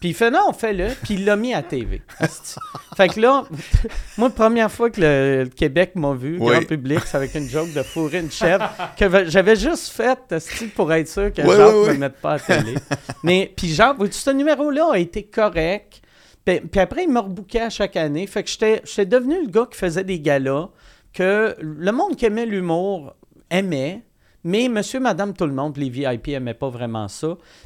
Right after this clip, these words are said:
Speaker 1: Puis où, où que c-, j'ai, ça a vraiment changé, c'est l'année que j'avais fait, euh, la tournée Juste pour rire avec Dom Pack, puis, euh, Julie Caron, puis Camp en masse.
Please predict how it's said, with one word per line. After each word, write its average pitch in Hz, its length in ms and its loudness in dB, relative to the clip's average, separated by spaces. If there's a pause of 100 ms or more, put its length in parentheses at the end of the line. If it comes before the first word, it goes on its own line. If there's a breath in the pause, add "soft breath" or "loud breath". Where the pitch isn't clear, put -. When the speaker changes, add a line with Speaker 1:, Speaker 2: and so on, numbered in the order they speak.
(100)
Speaker 1:
Puis 196 220 -4
où, 277 260 0
où 302 160 -2
que - 140 -12
c-, - 240 -8
j'ai, 156 280 -2
ça - 180 0
a 147 40 2
vraiment 208 320 -4
changé, 156 580 -6
c'est 156 220 -6
l'année 156 640 0 (420 soft breath)
que 160 100 4
j'avais 139 300 2
fait, 185 360 -2
euh, 123 460 4
la 127 120 -2
tournée 165 340 -4
Juste 139 240 -6
pour 123 180 -4
rire 135 220 -4
avec 117 180 -4
Dom 120 220 -4
Pack, 127 400 -8
puis, 120 200 -4
euh, 113 40 -2
Julie 117 280 -8
Caron, 120 340 -4
puis - 80 -20
Camp 120 200 -6
en 113 140 -4
masse. 151 220 -6